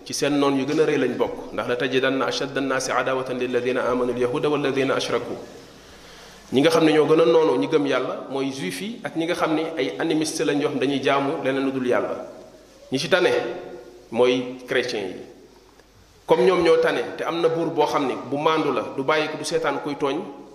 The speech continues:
mu ne: "Dem leen ngeen toog foofu, ngeen mën a jaamu seen borom." Ba Yàlla def li muy def. Noonu la def Yonent bi alayhi salaatu wa salaam ba Yàlla di ko may muy gën a am kàttan, di gën a am kàttan, ba dajeek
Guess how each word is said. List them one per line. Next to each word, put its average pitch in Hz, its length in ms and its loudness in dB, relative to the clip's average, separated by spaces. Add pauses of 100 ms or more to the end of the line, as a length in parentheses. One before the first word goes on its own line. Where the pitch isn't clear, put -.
(100)
mu 123 80 0
ne: 127 80 4
"Dem 143 160 0
leen 143 160 0
ngeen 135 180 -2
toog 135 180 -2
foofu, 160 220 -4
ngeen 127 140 2
mën 131 120 0
a 127 80 -2
jaamu 139 220 2
seen 131 220 0
borom." 123 300 2 (1400)
Ba 123 160 2
Yàlla 147 260 2
def 139 200 -2
li 127 80 0
muy 123 160 0
def. 113 160 -4 (1040)
Noonu 139 220 2
la 139 80 4
def 127 240 0
Yonent 131 260 0
bi 127 80 0
alayhi 123 220 2
salaatu 120 300 -2
wa - 60 -6
salaam 113 280 -2 (580)
ba 127 460 0
Yàlla 127 300 4
di 127 100 0
ko 127 140 0
may 123 160 2
muy 120 180 -4
gën 123 160 0
a 123 60 0
am 123 140 -8
kàttan, 120 340 -4
di 113 60 -10
gën 127 100 -2
a - 20 2
am 120 120 -4
kàttan, 117 360 -4
ba 127 80 0
dajeek 160 400 0